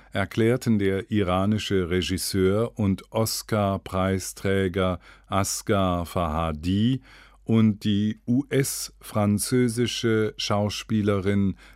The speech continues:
Lily Rose Depp die Filmfestspiele offiziell für eröffnet. Den Auftakt bildete das französische Beziehungsdrama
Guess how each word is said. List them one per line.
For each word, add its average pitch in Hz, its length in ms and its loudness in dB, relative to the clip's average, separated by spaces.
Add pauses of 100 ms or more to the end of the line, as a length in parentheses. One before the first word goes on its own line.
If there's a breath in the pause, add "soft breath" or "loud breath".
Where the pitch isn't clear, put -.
Lily 107 500 4
Rose 95 600 2
Depp 113 340 0 (540 soft breath)
die 107 360 2
Filmfestspiele 107 1700 0
offiziell 98 960 -2
für 101 600 0
eröffnet. - 840 -8 (680 soft breath)
Den 85 120 -4
Auftakt 104 840 0 (240 soft breath)
bildete 123 640 4
das 98 500 -4
französische 117 1200 2
Beziehungsdrama 92 2000 0